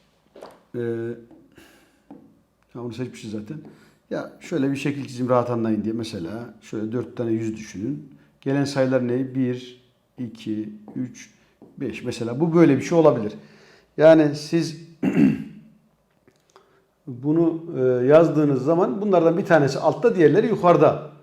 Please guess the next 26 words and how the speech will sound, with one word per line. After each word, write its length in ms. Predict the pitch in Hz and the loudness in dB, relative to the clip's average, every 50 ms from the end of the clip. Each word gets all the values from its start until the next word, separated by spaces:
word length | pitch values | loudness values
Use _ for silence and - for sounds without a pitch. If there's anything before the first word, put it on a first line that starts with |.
| _ _ _ _ _ _ _ _ - | _ _ _ _ _ _ _ _ 2
olmuş 320 | 151 147 143 135 - - | 4 4 4 2 0 0
olacak. 340 | 127 117 113 107 113 113 - | -2 -2 -2 -2 -6 2 4
Değil 120 | 214 233 | 4 6
mi 60 | 214 156 | 6 4
arkadaşlar? 560 | 135 123 113 113 110 - - 104 95 - - _ _ _ _ _ _ _ _ _ _ _ _ _ _ _ _ _ - | 2 2 0 -4 -6 -8 -12 -16 -16 -18 -20 _ _ _ _ _ _ _ _ _ _ _ _ _ _ _ _ _ 0
Bana 320 | 160 175 185 190 185 180 - - | 4 6 6 6 6 4 0 -6
standart 380 | - - 175 165 165 185 160 | -6 -2 0 2 4 4 4
sapma 260 | - 165 151 143 143 135 | 4 2 0 0 -2 -4
soruluyor. 540 | - - 135 117 120 120 135 165 202 - | -2 -4 -4 -4 -4 -2 -2 -2 -2 -4
Standart 420 | - - - 185 185 180 185 202 - | -6 -8 -6 -4 -2 0 0 0 0
sapma 380 | - 202 202 202 202 208 202 | 0 -2 -2 0 -2 -2 -2
dediğimiz 300 | 196 190 196 196 196 180 | -2 -2 -4 -4 -4 -6
şey 180 | - - 196 190 | -6 -4 -4 -4
şuydu 300 | 170 - - 196 170 143 | -4 -4 -6 -4 0 0
hatırlarsanız. 540 | 135 - - 131 127 120 - 123 117 113 113 | 0 -2 -2 -4 -6 -6 -6 -8 -10 -10 -12
Standart 460 | - - 151 151 156 151 175 175 175 | -6 -2 -2 0 0 0 -2 -2 -2
sapma 400 | - - 135 127 - - 151 165 | -2 -2 -2 -2 -2 -4 -4 -2
her 140 | 185 170 139 | 0 0 0
zaman 340 | 131 135 143 165 175 165 143 | 0 -2 -2 -2 -2 2 4
varyansın 640 | 147 147 147 147 143 139 131 - 196 208 202 - - | 4 4 4 4 2 0 -2 -4 -6 -8 -8 -8 -6
neydi? 400 | 185 160 156 151 143 147 185 190 | -4 -2 0 0 0 0 -2 -6
Kareköküydü. 680 | - - 156 151 139 135 - 113 - - 104 90 - - - - _ _ _ - - | -2 0 0 0 0 -2 -4 -8 -12 -12 -12 -12 -14 -16 -20 -20 _ _ _ -18 -12
Onu 160 | 127 135 135 | -10 -8 -8
bir 60 | 120 | -6
unutmayalım. 540 | 127 131 127 - - 104 92 85 - 165 185 - - - - _ _ _ _ _ _ _ _ _ _ | -4 -6 -6 -6 -8 -10 -12 -12 -12 -14 -16 -16 -20 -20 -20 _ _ _ _ _ _ _ _ _ _
Kareköküydü. 1000 | - - 131 127 127 123 123 - 113 110 - 107 104 101 131 160 170 170 - | -4 -2 0 0 0 -2 -4 -8 -10 -10 -10 -10 -10 -8 -6 -6 -6 -6 -10